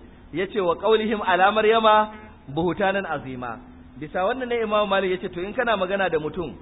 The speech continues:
sai ka ce masa, 'Saukin abin da ni ba mazinaci bane,' ko wata kalma mai kama da wannan,"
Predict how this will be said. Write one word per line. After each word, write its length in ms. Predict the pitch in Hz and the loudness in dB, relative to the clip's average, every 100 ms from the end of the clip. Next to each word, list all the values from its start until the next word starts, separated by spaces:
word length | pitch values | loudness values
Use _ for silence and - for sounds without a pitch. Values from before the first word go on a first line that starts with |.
| - - - - | -20 -20 -14 -6
sai 140 | 196 | -4
ka 100 | 214 | -4
ce 140 | 208 | -4
masa, 200 | 190 180 | -4 -4
'Saukin 300 | 175 196 202 | -4 -4 0
abin 240 | 226 202 196 | 2 2 2
da 100 | 185 | 0
ni 140 | 196 | 0
ba 120 | 185 175 | 0 0
mazinaci 500 | 175 175 139 - 156 | -2 -4 -6 -6 -4
bane,' 240 | 156 113 90 - - - 196 | -4 -6 -14 -20 -20 -10 -2
ko 100 | 202 | 0
wata 180 | 208 220 | 0 -2
kalma 380 | 226 220 202 | 0 0 0
mai 140 | 175 156 | 0 -4
kama 280 | 160 175 185 | 0 2 4
da 80 | 156 | 4
wannan," 360 | 160 156 101 | 2 0 -8